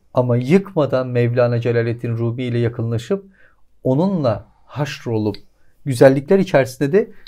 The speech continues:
yaşamını devam edip ama mümkünatı olmayan sistemde ondan uzaklaşmış olan bir Şems-i Tebrizi olabilir. Ama ortada bir gerçek var ki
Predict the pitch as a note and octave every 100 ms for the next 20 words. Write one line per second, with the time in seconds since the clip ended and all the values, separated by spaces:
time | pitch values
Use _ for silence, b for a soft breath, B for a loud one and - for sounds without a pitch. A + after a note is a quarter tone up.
0 | B C#3+ B2+ D#3 D3+ D3 C#3+ D#3 F3 D#3+
1 | G#3+ - C#3+ D3 C#3+ C#3+ D3+ D#3+ D#3+ D#3
2 | E3+ F3 G3 D#3+ C3+ A#2+ C#3+ - C#3 D3+
3 | F#3 E3+ E3 D#3 D3+ D3+ D3+ D3 E3 D3
4 | C3 B2 A#2+ B2 - - A#2+ B2 A#2 G#2
5 | A#2 - - _ _ B B B B D#3
6 | D3+ B2+ - _ _ D3+ D#3 E3+ D#3+ D3+
7 | D3 C#3 C#3 C3+ E3 D#3+ - G3+